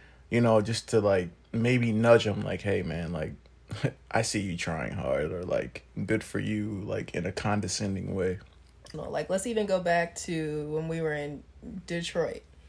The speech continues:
Speaker 1: Mm-hmm.
Speaker 2: And I think we were just going to get some food at an M G M or something.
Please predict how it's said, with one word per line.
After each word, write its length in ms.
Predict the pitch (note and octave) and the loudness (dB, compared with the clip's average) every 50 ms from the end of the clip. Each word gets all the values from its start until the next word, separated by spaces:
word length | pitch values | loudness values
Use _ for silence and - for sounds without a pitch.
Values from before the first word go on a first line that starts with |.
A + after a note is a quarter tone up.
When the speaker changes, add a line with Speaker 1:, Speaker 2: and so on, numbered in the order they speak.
| - - | -10 -6
Speaker 1:
Mm-hmm. 300 | A2+ A2 G#2 G#2+ G#2+ G#2 | -2 0 0 2 4 4
Speaker 2:
And 880 | - F#3+ F3+ F3 E3+ E3+ E3+ E3 E3 E3 D#3+ F3+ G3+ F#3 - C#3+ A#2 - | 4 6 6 6 4 4 4 2 0 -2 -4 -6 -10 -10 -10 -10 -8 -6
I 60 | F3 E3+ | -6 -6
think 200 | - G3 F#3+ F#3+ | -4 -4 -4 -4
we 140 | F#3+ F#3 | -4 -4
were 60 | F3+ F3 | -4 -4
just 180 | F3 F3 - | -6 -6 -4
going 140 | F3+ F3 F3 | -2 -2 -2
to 60 | E3+ | -2
get 120 | E3+ E3+ - | -4 -6 -6
some 120 | F3+ E3+ | -8 -10
food 580 | - - - E3+ E3 E3 D#3+ D#3 D#3+ D#3 - - | -10 -8 -8 -6 -6 -4 -4 -6 -6 -8 -6 -4
at 180 | - D#3 D#3+ | -4 -2 -2
an 60 | D#3 | -2
M 180 | - - E3 E3 | -2 -4 -4 -6
G 180 | E3+ E3+ D#3+ D#3 | -6 -6 -4 -4
M 120 | D3+ D3+ | -4 -4
or 80 | D3+ D#3+ | -6 -6
something. 640 | D#3+ - D3+ D3 E3+ - - - A#2 A#2 - A3 | -6 -8 -10 -10 -12 -12 -12 -12 -12 -12 -12 -14